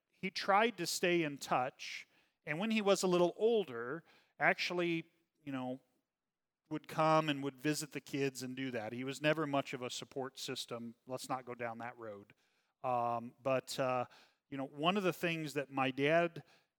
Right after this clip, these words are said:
had issue with, his father, was not just that he failed in his fatherly duties, left them high and dry,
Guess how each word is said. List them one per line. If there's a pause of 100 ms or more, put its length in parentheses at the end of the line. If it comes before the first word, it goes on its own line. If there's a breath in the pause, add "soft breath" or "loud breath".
had
issue
with,
his
father, (360 soft breath)
was
not
just
that
he
failed
in
his
fatherly
duties,
left
them
high
and
dry,